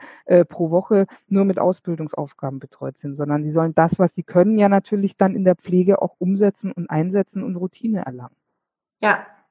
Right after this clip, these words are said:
Speaker 1: Und je besser angebahnt, also desto besser <laughs> funktioniert's hinten raus. Und im ersten Ausbildungsjahr ist der Invest sicher größer. Das ist immer so. Bei Beginnern muss ich mehr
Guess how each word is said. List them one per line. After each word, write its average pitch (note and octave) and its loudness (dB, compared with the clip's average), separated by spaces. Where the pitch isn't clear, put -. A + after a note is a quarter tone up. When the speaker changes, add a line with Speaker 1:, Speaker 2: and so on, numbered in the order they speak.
Speaker 1:
Und F3+ -6
je F#3 4
besser F#3 4
angebahnt, A#3 2
also F3+ 2
desto F3 -2
besser F3 2
<laughs> - -
funktioniert's F3+ -4
hinten A#3 -2
raus. A3+ 0
Und F#3+ -6
im F#3+ 0
ersten F3+ 4
Ausbildungsjahr F#3 2
ist - -10
der F3 2
Invest E3+ 0
sicher F3 2
größer. A3 0
Das G3+ -4
ist - -14
immer A3+ 4
so. A3+ 0
Bei F#3 4
Beginnern G3+ 0
muss F3+ -6
ich - -10
mehr E3+ 2